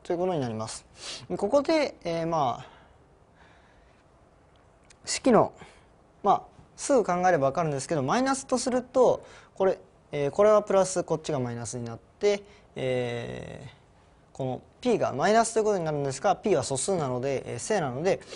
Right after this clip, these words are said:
まあ、おかしいと。えー、まあ、そういうことをいちいち書いていくと結構議論がむずか-、難しいというか、と、あのー、採点者に伝わりづらくなるので、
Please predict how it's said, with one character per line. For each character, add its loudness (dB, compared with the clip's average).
ま 4
あ、 6
お 4
か -2
し -4
い -6
と。 -16
え -4
ー、 -6
ま 2
あ、 2
そ 0
う 6
い 6
う 4
こ 6
と 6
を 8
い 4
ち -10
い 4
ち -2
書 2
い 0
て -2
い 0
く -14
と -6
結 -2
構 2
議 -4
論 -2
が -2
む -2
ず -2
か-、 -2
難 -4
し -4
い 0
と -6
い -8
う -16
か、 -8
と、 2
あ 0
の -2
ー、 2
採 2
点 0
者 -2
に -4
伝 2
わ 6
り 0
づ 2
ら 2
く -4
な 0
る 0
の -2
で、 -2